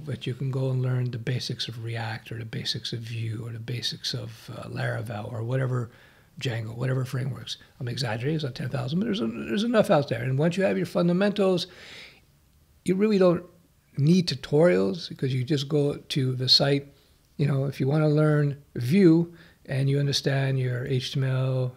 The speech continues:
your C S S, your JavaScript well, you understand H T T P and so on and so forth, those fundamentals, to learn Vue,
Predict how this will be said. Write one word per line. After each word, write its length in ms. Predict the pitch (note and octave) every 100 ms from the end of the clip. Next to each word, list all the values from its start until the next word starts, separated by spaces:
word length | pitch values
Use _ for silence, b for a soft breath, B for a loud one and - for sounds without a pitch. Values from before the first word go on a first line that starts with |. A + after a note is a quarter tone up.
| -
your 160 | F#3+
C 180 | C3 C#3
S 120 | C3 G3+
S, 300 | D3 B2+ -
your 100 | A#2+
JavaScript 480 | C3 B2+ - - -
well, 500 | A#2+ D3+ C#3+ C#3 - B B B
you 100 | B2
understand 360 | A#2+ - B2
H 200 | B2+ B2+
T 120 | - B2+
T 120 | A#2
P 260 | - C#3 B2+
and 100 | B2
so 140 | D#3
on 80 | B2
and 100 | A#2+
so 160 | E3+
forth, 380 | E3+ E3 D3+ C#3+ - B B B B _
those 180 | G3+ F#3
fundamentals, 720 | - F#3 E3 D3 D#3 D3 C3+ b b
to 100 | -
learn 300 | D#3+ F3+ F#3
Vue, 520 | C#3 C3 D#3 D3+ C#3+